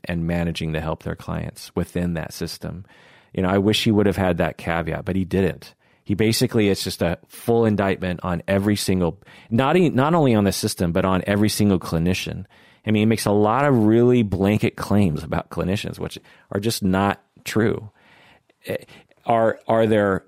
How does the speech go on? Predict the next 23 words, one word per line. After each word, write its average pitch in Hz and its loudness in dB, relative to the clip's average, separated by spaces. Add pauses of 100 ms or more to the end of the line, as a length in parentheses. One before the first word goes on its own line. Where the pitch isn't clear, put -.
(140)
is 110 2
there 104 2
some 107 0
truth 113 0
to 101 -4
what 92 0
he's 87 -2
saying? 104 -2
Yes, 117 -4
absolutely. 92 -6 (420)
But 107 -2
to 95 -8
say 107 2
that 92 0 (260)
he 117 2
was 107 2
the 104 0
only 120 4
one 101 0 (200)
in 98 0
the 92 4
entire 104 0
sea 92 -2